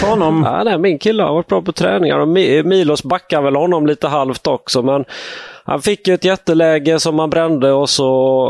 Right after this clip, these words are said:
Speaker 2: åkte han ut i halvtid. Ehm, och, eh, nej, men det är klart, Milo sa efter matchen också att, eh, han hade behövt det målet. Han behöver självförtroende och vi jobbar med honom för att få in det och sådär. Men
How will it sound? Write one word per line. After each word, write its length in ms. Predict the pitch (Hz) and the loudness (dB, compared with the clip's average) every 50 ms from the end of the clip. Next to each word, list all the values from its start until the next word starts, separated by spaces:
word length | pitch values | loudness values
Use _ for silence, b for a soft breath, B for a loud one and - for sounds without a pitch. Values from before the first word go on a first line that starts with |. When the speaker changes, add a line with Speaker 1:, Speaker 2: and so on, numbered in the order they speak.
| - - - | -4 -4 -2
Speaker 2:
åkte 360 | - 151 143 - - - 143 | -2 -2 -2 -2 -4 -4 -2
han 140 | 147 165 180 | -2 0 0
ut 220 | 165 131 - - | 0 0 -2 -2
i 40 | 139 | -2
halvtid. 640 | 127 139 156 165 156 - - 131 120 117 - - - - _ - - - - - - | -2 -2 -4 -6 -6 -6 -4 -2 -2 -2 -4 -6 -12 -14 _ -14 -14 -14 -14 -12 -8
Ehm, 600 | 113 107 101 104 104 104 104 113 113 110 113 92 - _ _ _ _ _ - - - _ _ | -6 -6 -4 -4 -4 -4 -4 -4 -4 -4 -6 -8 -10 _ _ _ _ _ -16 -16 -16 _ _
och, 580 | 139 139 135 127 - _ _ _ _ _ - 143 | -2 0 0 -2 -4 _ _ _ _ _ -4 0
eh, 320 | 135 131 131 131 131 131 123 | 0 2 2 2 0 0 -2
nej, 180 | 147 165 165 | -2 -2 0
men 20 | 165 | 0
det 100 | 160 165 | 0 0
är 40 | 156 | 0
klart, 260 | - 180 165 143 - | 0 -2 -2 -2 0
Milo 300 | 175 185 180 160 156 160 | 2 2 2 2 2 0
sa 240 | - 190 175 156 160 | 0 -2 -2 -2 -2
efter 180 | 165 - - 151 | -2 -2 -2 -2
matchen 360 | 156 147 - - - 143 143 | -2 -2 -4 -4 -4 -2 -2
också 380 | 143 - - - - 131 120 | -4 -4 -4 -2 0 0 0
att, 400 | 120 123 127 - _ _ _ - | 0 0 -2 -6 _ _ _ -2
eh, 360 | 127 123 117 113 113 113 110 131 | 0 0 2 0 0 0 -2 -2
han 120 | 135 131 | -2 -2
hade 160 | 143 143 143 | -2 -2 -2
behövt 360 | 131 156 151 147 131 - - | -2 -2 -2 -2 -2 -4 -4
det 100 | - 151 | -4 -2
målet. 360 | 135 139 139 127 120 123 - - | -2 0 0 0 0 -2 -2 -2
Han 140 | 135 127 | -4 -2
behöver 220 | 127 131 123 123 123 | -2 -2 0 -2 -2
självförtroende 880 | - 147 135 131 123 - - 120 - - 135 123 117 123 120 120 120 123 | -2 -2 -4 -4 -4 -4 -4 -4 -2 0 0 0 2 2 0 0 0 0
och 180 | 123 123 120 | 0 0 0
vi 100 | 120 123 | 0 0
jobbar 340 | 127 143 143 131 107 113 117 | 0 0 0 0 -2 -2 0
med 120 | 135 139 127 | 0 0 0
honom 240 | 120 117 120 120 | 0 0 -2 -2
för 140 | 117 - 131 | -2 -2 -2
att 120 | 120 117 - | -2 -2 -2
få 160 | - 123 117 | -2 -2 -2
in 180 | 113 117 120 | 0 0 0
det 120 | 120 123 120 | 0 0 0
och 100 | 117 113 | -2 -2
sådär. 300 | - 123 110 117 110 107 | -4 -4 -2 -2 -2 -2
Men 260 | 117 117 113 117 117 | -2 -2 -2 -2 -4